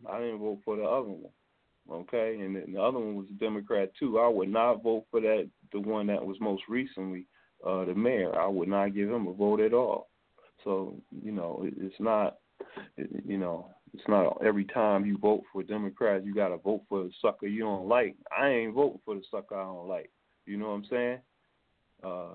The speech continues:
the D A, I didn't wanna vote for the black D A. He was gonna be the first black D A here in Philly. And everybody was, uh, saying, "Oh, yeah, he'd be the first black D A. He'd be good." Or I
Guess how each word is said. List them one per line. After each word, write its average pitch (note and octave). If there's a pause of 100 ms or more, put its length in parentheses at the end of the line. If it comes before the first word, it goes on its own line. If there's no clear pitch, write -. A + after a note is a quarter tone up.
the F2+
D A#2
A, B2+ (500)
I A#2+
didn't A#2
wanna A#2
vote A#2+
for A2+
the G2+
black A#2+
D B2+
A. B2+
He C3
was A#2
gonna A#2
be A2+
the G2
first B2
black B2
D B2+
A B2+
here C3
in B2
Philly. C3+ (640)
And G#2
everybody A#2+
was, A2+ (380)
uh, G2 (120)
saying, C3
"Oh, D3
yeah, C3+
he'd C3+
be C3+
the B2+
first C3
black B2+
D C3+
A. B2+
He'd B2
be B2+
good." C3
Or B2+
I B2